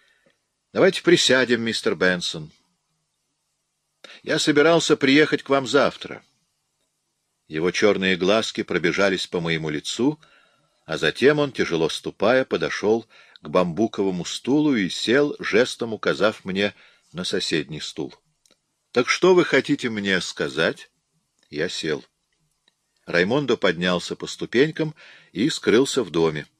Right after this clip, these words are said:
Я услышал, как он с кем-то поздоровался. Ему ответил густой бас. «Ну, мистер Бенсон?»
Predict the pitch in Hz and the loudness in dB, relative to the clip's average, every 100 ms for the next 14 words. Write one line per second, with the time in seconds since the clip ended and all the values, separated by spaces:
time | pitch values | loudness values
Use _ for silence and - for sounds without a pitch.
0 | _ _ _ _ _ _ - 98 135 - | _ _ _ _ _ _ -6 -2 -2 0
1 | 117 131 135 - 92 110 117 - 92 104 | -2 0 -2 -2 -2 -2 -4 -2 -2 -2
2 | - 104 85 104 90 82 78 - 76 - | -8 -8 -2 2 2 2 -2 -6 -10 -14
3 | _ _ _ _ _ 80 78 85 82 85 | _ _ _ _ _ -10 -4 -2 -2 0
4 | 104 117 127 101 - - 95 80 71 67 | 0 0 -6 -6 -8 -4 -4 -4 -8 -10
5 | - - _ _ _ _ _ _ 98 113 | -16 -20 _ _ _ _ _ _ -2 2
6 | 127 135 170 185 _ - 151 160 - 147 | 4 4 0 -6 _ -4 0 0 0 -4
7 | 131 143 143 - 143 143 | 2 2 2 -6 -12 -14